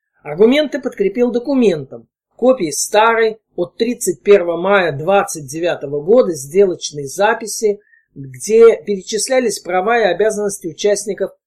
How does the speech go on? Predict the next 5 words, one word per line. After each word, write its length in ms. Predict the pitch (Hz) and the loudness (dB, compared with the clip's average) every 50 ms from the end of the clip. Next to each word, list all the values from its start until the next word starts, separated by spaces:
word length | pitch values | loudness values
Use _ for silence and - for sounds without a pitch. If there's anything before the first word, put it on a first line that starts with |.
| _ _ | _ _
четырёхстороннего 1080 | - 202 202 196 190 170 165 - - - - 180 165 160 185 202 202 196 190 185 185 175 | -6 -4 -2 -2 -2 -2 -2 -4 -6 -6 -4 -4 -2 0 0 0 0 0 0 -2 -4 -6
договора 720 | 147 165 151 185 190 190 190 180 170 147 120 117 110 - _ _ _ _ _ _ _ | -6 -6 -4 -2 0 0 0 0 -2 -2 -4 -8 -18 -20 _ _ _ _ _ _ _
Акинфия 480 | - 165 170 - 202 175 147 - 160 151 | -10 -8 -6 -4 -6 -6 -6 -8 -14 -14
Никитича 480 | 151 156 156 254 269 254 - - 247 | -12 -8 -4 -4 -4 -4 -4 -4 -4
Демидова, 640 | 196 208 226 220 226 214 202 196 202 196 190 185 - | -2 -2 -2 0 2 2 0 0 -2 -4 -6 -6 -8